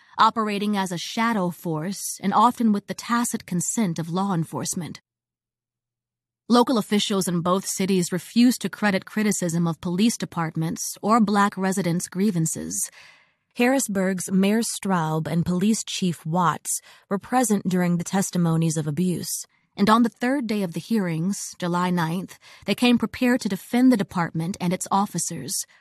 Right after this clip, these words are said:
Watts was amazed by the amount of criticism my department took from witnesses appearing here, because he could not have enough praise for his officers in the past trouble.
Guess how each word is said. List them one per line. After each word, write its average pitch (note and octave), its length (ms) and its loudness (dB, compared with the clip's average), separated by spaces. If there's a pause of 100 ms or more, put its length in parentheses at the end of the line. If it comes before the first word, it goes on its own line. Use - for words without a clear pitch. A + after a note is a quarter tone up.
(500)
Watts A#3+ 400 4
was G#3 360 0
amazed G#3+ 560 4
by F#3 200 2
the F#3+ 180 0
amount F#3 380 4
of - 120 -4
criticism F3+ 640 0
my E3+ 160 0
department - 680 -2
took - 240 -4
from E3+ 240 0
witnesses F3 840 -2
appearing F#3+ 520 0
here, - 420 -8 (320)
because G#3+ 240 -2
he C#4+ 120 2
could A#3 200 0
not F#3+ 300 0
have F#3 160 -2
enough G3+ 340 2
praise C4 420 2
for F3+ 120 -6
his E3+ 180 -2
officers D#3+ 580 -2
in E3 120 0
the E3 60 -2
past E3+ 360 -4
trouble. F#3+ 460 -4